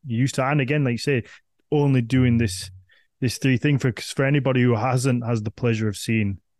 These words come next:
Hai Long Live, it is, it's not just a concert. It's not like going and seeing, you know, insert any normal kind of run-of-the-mill artist. It is a,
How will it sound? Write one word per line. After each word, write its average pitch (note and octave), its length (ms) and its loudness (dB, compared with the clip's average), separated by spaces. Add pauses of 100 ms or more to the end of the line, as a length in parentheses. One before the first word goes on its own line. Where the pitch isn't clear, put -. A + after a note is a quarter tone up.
(160)
Hai A2 180 0
Long G#2+ 200 0
Live, G#2 340 -2
it B2+ 240 -4
is, C3+ 400 2 (400)
it's D#3+ 160 0
not G3+ 140 2
just D3 140 -2
a D3+ 60 2
concert. C3 440 0
It's G#2+ 120 -4
not D3+ 160 2
like C3+ 220 0
going B2 300 2
and A2+ 120 2
seeing, A2 680 0 (500)
you A#2+ 120 2
know, G#2+ 260 0 (120)
insert B2+ 540 2
any A#2 460 0 (440)
normal A#2+ 380 2
kind A2+ 200 -2
of G#2 140 -2 (580)
run-of-the-mill A#2 600 2
artist. A2+ 560 -2
It B2+ 200 -2
is D3 220 2
a, B2+ 60 0